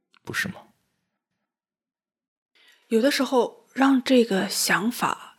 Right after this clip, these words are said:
Speaker 2: 延续的可能是各种心理习惯，比如说这个判断、比较啊。
Speaker 1: 这些本身自我的活跃、想法的活动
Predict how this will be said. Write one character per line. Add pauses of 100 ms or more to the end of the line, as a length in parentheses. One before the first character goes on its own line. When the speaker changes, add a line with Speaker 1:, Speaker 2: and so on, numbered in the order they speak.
(160)
Speaker 2:
延
续
的 (880)
可
能
是 (380)
各
种 (320)
心
理
习
惯， (840)
比
如
说
这
个
判
断、 (380)
比
较
啊。 (2000)
Speaker 1:
这
些
本
身 (400)
自
我
的
活
跃、 (480)
想
法
的
活
动